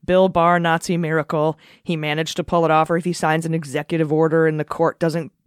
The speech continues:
issue an injunction and some, I mean, there's a, there are a million scenarios. The thing about Trump is there's always a million scenarios I haven't thought of.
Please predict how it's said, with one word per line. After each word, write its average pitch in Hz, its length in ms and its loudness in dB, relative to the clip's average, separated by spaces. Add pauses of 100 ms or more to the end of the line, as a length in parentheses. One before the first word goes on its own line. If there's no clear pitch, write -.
(200)
issue 160 420 -2
an 165 80 -2
injunction 165 720 -4
and 151 160 -6 (440)
some, 180 360 -2 (260)
I 190 100 4
mean, 185 300 0 (380)
there's 208 240 2
a, 214 40 2
there 208 260 0
are 190 40 2
a - 20 0
million 226 360 2
scenarios. 180 380 0
The 180 100 0
thing 294 200 -2
about 220 280 -2
Trump 170 300 -2
is 143 100 -6
there's 156 140 -2
always 196 200 2
a 180 60 0
million 190 360 2
scenarios 160 540 0
I 131 120 -4
haven't 170 460 -2
thought 156 360 -2
of. 131 360 -6